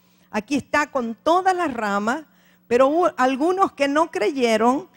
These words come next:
y que transgredieron y que no creyeron en el Mesías por la mano del Señor, fueron desgajadas. Y entonces se queda así el tronco con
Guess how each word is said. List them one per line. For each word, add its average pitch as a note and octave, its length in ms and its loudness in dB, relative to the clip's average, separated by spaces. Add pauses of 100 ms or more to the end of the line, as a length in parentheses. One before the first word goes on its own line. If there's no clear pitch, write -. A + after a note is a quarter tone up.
(240)
y B3 120 -4
que C4+ 140 -2
transgredieron C4+ 1300 0
y C4 140 -6
que B3 220 -6
no C#4 280 0
creyeron E4 480 0
en D#4+ 80 -2
el C#4+ 140 0
Mesías D#4 840 -2 (300)
por B3 160 2
la B3 140 0
mano C#4+ 400 0
del D#4 180 -2
Señor, A3 680 -4
fueron C4+ 480 0
desgajadas. A#3+ 1040 -2 (300)
Y G#3+ 60 -4
entonces C#4 420 -4
se A#3 140 -4
queda C#4 280 -2
así D#4 400 -6 (200)
el C4 200 -4
tronco D#4 500 -2
con D4 180 -2